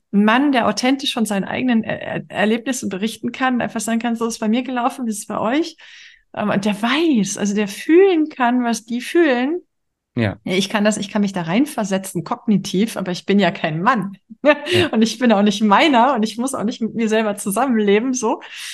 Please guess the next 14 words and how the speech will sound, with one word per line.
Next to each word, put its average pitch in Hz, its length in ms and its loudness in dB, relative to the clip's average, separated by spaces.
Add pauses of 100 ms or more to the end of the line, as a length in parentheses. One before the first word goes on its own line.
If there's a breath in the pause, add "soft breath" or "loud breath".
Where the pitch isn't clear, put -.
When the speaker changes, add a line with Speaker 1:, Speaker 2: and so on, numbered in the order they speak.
(280 loud breath)
Speaker 2:
Ja. 107 180 -6
Speaker 1:
Ähm, 220 480 -4 (180)
das 214 200 -4
muss 214 160 -2
er. 247 460 -2 (960 loud breath)
Genau, 214 220 4
also 190 180 2
das 247 140 0
war 240 80 2
so 226 120 -2
der, 202 260 2
der 202 220 0
Grund, 226 340 0
warum, 196 680 4